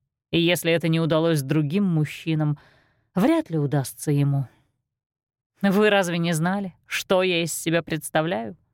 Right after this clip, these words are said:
спросила я, присев рядом. «Так не жалуйтесь теперь».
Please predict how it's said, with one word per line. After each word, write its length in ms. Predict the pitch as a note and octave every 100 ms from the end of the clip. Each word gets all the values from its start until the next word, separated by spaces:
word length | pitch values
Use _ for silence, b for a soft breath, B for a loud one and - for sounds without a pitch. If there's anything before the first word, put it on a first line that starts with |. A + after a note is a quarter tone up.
| _ _ _ _
спросила 560 | - - D3 - C#3
я, 220 | C3+ D3 - _
присев 400 | D3+ C#3+ C#3 -
рядом. 380 | C#3+ C3+ C#3 - _ _ _ _ _ _ _ _ -
«Так 180 | A#3
не 160 | B3+ C4+
жалуйтесь 800 | G#3+ C4 C#4 A#3+ D#3+ C#3 C3+ -
теперь». 440 | F3+ D#3 E3 -